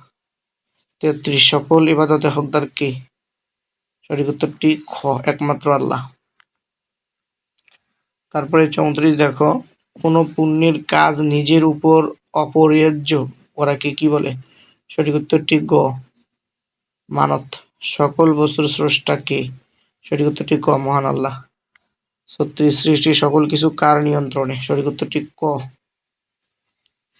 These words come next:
জিন্সের। তারপরে সাতত্রিশ, আল হাইয়ু শব্দের অর্থ কি?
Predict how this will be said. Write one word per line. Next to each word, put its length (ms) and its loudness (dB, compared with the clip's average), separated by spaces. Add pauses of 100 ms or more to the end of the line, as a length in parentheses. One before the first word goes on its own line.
(160)
জিন্সের। 760 -2 (800)
তারপরে 340 -2
সাতত্রিশ, 800 -2
আল 100 0
হাইয়ু 280 4
শব্দের 340 0
অর্থ 220 -4
কি? 200 -6